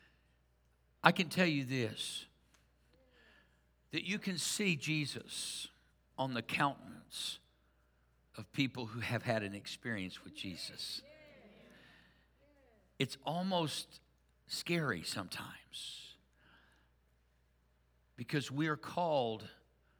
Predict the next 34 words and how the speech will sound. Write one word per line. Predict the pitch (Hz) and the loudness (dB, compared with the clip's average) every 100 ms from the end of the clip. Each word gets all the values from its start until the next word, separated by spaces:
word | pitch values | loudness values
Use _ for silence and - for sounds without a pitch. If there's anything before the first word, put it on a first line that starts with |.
| _ _ _ _ _ _ - | _ _ _ _ _ _ 2
as | 127 - | 2 2
children | - 180 156 147 | -2 0 2 0
of | 131 | 0
light, | 113 123 123 123 - | 6 8 8 6 0
children | - 143 127 123 | -4 -2 -2 -4
of | 101 | 2
God, | 120 117 107 107 - - | 4 6 4 0 -14 -12
to | 123 | -6
be | 113 120 | -2 0
the | 113 | 4
light | 113 113 | 8 8
of | 104 | 6
the | 110 | -4
world. | 117 120 - - - _ _ _ _ _ _ _ _ _ _ _ _ _ _ _ _ _ _ - | -4 -6 -6 -14 -20 _ _ _ _ _ _ _ _ _ _ _ _ _ _ _ _ _ _ -4
And | 120 | -2
as | 120 | 10
I | 143 | 12
was | 135 | 12
preparing | - 135 180 170 | 6 4 10 10
this | 151 127 | 10 4
message, | 156 156 147 123 | 8 8 8 6
I'm | 139 127 - - - - | 8 8 2 -16 -8 10
asking | 180 185 - 143 | 12 12 8 8
myself | 139 196 - 147 123 | 12 12 10 6 6
the | 123 | 2
question, | - 117 117 - 120 | 4 6 6 2 2
how | 139 | 4
much | 147 - | 4 6
light | 139 139 143 | 12 12 12
do | 127 123 | 8 10
I | 127 | 10
shed | - 135 120 | 8 6 6
every | 110 110 | 6 2
day? | 110 113 101 - | 6 6 4 -6